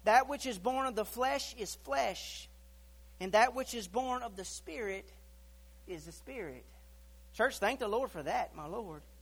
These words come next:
He goes on to say this in verse seven, "Marvel not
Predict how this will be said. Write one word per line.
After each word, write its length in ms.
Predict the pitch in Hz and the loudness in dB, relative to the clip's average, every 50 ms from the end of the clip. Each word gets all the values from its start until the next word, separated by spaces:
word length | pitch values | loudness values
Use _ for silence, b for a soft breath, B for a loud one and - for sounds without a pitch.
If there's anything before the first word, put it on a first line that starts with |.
| - - - - - - - - - - - - - - - | -20 -20 -20 -20 -20 -20 -20 -20 -20 -20 -20 -20 -16 -10 -4
He 80 | 254 | 6
goes 200 | - 302 302 - | 8 8 8 10
on 140 | 285 302 311 | 8 4 4
to 60 | 294 | 2
say 180 | - - 294 285 | 2 2 2 2
this 220 | 285 294 - - | 2 0 -2 -4
in 100 | 269 247 | -2 2
verse 220 | 240 277 262 233 - | 4 4 4 4 0
seven, 520 | - - 277 277 269 214 208 170 165 160 b b b b b b | -2 -2 0 0 0 0 -2 -6 -6 -10 b b b b b b
"Marvel 720 | - 190 208 220 247 269 294 311 311 311 277 233 262 262 262 | -8 -4 2 6 8 8 8 10 8 8 6 6 6 4 4
not 760 | 247 220 220 247 262 285 269 214 196 214 240 - - - - | 2 2 4 4 6 6 6 4 4 0 -2 -6 -10 -14 -16